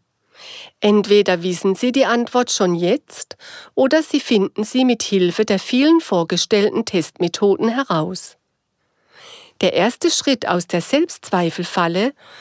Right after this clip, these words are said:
könnte zum Beispiel eine Bachblütenmischung sein. Der zweite Schritt wird dann von ganz alleine kommen.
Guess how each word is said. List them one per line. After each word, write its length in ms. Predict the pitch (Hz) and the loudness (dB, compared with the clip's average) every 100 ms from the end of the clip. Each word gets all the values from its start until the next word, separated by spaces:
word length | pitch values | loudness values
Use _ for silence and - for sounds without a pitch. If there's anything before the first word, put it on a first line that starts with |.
| - - - | -20 -20 0
könnte 360 | 311 320 349 | 4 4 4
zum 180 | - 320 | 2 4
Beispiel 440 | 240 180 175 - | 4 2 0 0
eine 220 | 208 226 262 | 0 2 2
Bachblütenmischung 960 | 180 151 - 196 208 214 220 208 254 | 0 -2 -2 -2 0 2 2 2 -2
sein. 500 | 262 208 165 151 170 - _ _ _ _ _ - - - | -2 -2 -2 -4 -8 -14 _ _ _ _ _ -20 -20 -6
Der 140 | - 185 | -4 -2
zweite 400 | - 180 180 185 | 0 0 0 -2
Schritt 460 | - - 320 - - - - - | -2 0 0 -2 -18 -20 -8 -2
wird 160 | 277 | 2
dann 140 | 269 269 | 2 2
von 220 | 240 214 | 2 2
ganz 280 | 202 240 262 | 2 0 -2
alleine 460 | 254 208 160 170 | 0 0 0 -2
kommen. 520 | 165 185 175 175 185 | -4 -2 -2 -4 -8